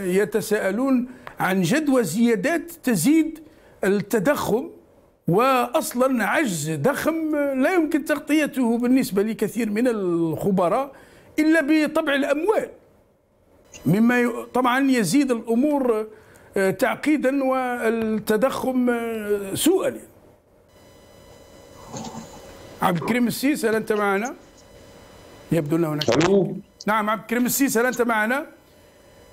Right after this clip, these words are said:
Speaker 1: يبدو أن هناك
Speaker 2: أظن
Speaker 1: إشكال.
Speaker 2: معكم أستاذ جمال، راني معكم الصورة برك، راهي ما تبانش.
Speaker 1: تفضل.
Speaker 2: معليش.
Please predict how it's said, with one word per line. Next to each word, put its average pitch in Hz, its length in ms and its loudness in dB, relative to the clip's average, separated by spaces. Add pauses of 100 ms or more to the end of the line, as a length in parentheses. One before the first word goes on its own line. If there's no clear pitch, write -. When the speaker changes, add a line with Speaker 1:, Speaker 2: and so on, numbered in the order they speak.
(100)
Speaker 1:
يبدو 190 340 0
أن 196 120 0
هناك 185 360 0
Speaker 2:
أظن 170 280 2
Speaker 1:
إشكال. 180 180 4
Speaker 2:
معكم 185 220 0 (600)
أستاذ 180 320 2
جمال، 170 380 4
راني 160 160 4
معكم 165 320 2
الصورة 147 420 2
برك، 131 240 0
راهي 127 240 4
ما 120 320 4
تبانش. 147 500 2
Speaker 1:
تفضل. - 400 -2 (100)
Speaker 2:
معليش. 160 580 2